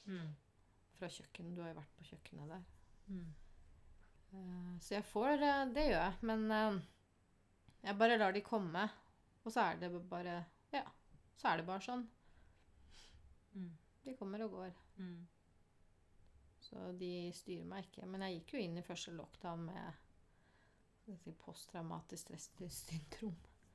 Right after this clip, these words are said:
Speaker 1: Mm.
Speaker 2: Overlatt til meg selv. Men det var en trøst at, å vite at alle, alle andre måtte,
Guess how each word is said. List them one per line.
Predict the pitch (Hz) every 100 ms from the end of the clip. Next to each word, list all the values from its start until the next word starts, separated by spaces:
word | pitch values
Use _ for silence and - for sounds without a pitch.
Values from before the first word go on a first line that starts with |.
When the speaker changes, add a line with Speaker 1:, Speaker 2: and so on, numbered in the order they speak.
| - - - -
Speaker 1:
Mm. | 190 185
Speaker 2:
Overlatt | 170 180 160 -
til | 214
meg | 254
selv. | - 208 214 147 -
Men | 226 311
det | 320
var | 285 262
en | 302
trøst | - 196 - - -
at, | 226
å | 254 226
vite | 208 185 202
at | 214
alle, | 233 214 214 220
alle | 196 185
andre | 175 165 165
måtte, | 165 170 - - 175